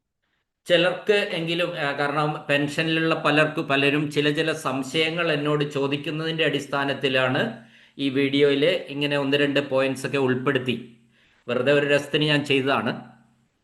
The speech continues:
നമുക്കറിയാം, പെൻഷൻകാരെ സംബന്ധിച്ചിടത്തോളം, ഏ, രണ്ട് തരം പെൻഷൻകാരാണ് ഉള്ളത് ശരിക്കും. സർവീസ് പെൻഷനിൽ ഒന്ന് പന്ത്രണ്ട് വർഷം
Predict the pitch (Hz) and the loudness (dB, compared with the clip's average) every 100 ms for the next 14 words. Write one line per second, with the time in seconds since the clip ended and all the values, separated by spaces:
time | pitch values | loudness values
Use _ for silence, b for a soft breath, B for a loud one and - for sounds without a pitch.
0 | _ _ _ _ _ b b b 151 180 | _ _ _ _ _ b b b 0 4
1 | 214 214 170 170 160 214 220 226 226 196 | 6 6 4 2 0 2 4 4 2 0
2 | 180 170 185 151 165 156 143 143 - 147 | -2 0 0 2 2 2 0 -4 -6 -2
3 | 135 123 143 156 190 226 226 - 151 147 | 0 2 2 0 2 2 0 0 2 4
4 | 175 190 190 - 143 139 143 147 147 143 | 2 0 -8 -4 -2 -2 -2 0 2 2
5 | 123 117 113 - 135 131 135 123 - - | 2 0 -4 -4 -2 -2 -4 -8 -10 -20
6 | _ _ _ _ _ _ _ _ _ _ | _ _ _ _ _ _ _ _ _ _
7 | _ 127 143 147 151 143 156 151 131 - | _ 0 2 2 0 0 0 4 4 2
8 | - - 151 151 185 226 208 - 156 160 | -4 -8 0 2 4 4 2 0 0 2
9 | 175 214 220 220 180 156 190 208 | 2 4 6 4 4 0 -2 -2